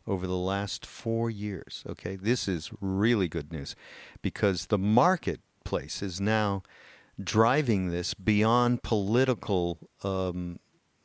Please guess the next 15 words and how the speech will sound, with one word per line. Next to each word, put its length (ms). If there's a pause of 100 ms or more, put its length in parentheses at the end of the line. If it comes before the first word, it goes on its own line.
y-, 160
y-, 120 (160)
you 180
know, 140
affiliation. 880 (260)
Um, 420 (840)
"We 180
are 140
witnessing 720
the 100
beginning 460
of 100
a 80
massive 640
shift 560